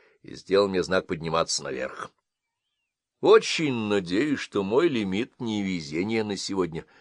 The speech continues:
полностью исчерпан, а ещё лучше выбран до конца недели, потому что жить, оказывается, хочется.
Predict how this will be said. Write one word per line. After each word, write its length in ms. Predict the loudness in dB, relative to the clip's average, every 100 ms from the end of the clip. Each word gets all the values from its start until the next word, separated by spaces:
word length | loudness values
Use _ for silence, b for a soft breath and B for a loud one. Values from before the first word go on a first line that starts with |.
| b _
полностью 680 | 2 4 4 -2 -6 -8 -6
исчерпан, 520 | -6 0 0 -2 -10 b b b b b
а 140 | 2
ещё 300 | 2 0 -4
лучше 320 | -4 -2 0
выбран 400 | 2 4 4 4
до 100 | 2
конца 380 | 2 0 2 -2
недели, 400 | -2 -4 -6 -6 -14 b b b
потому 220 | -8 -6
что 200 | 2 2
жить, 480 | 4 4 2 -2 -12 b b b b b
оказывается, 760 | 2 4 4 4 0 0 0
хочется. 1000 | -2 -12 -10 -8 -8 -8 -8 -10 -12 -10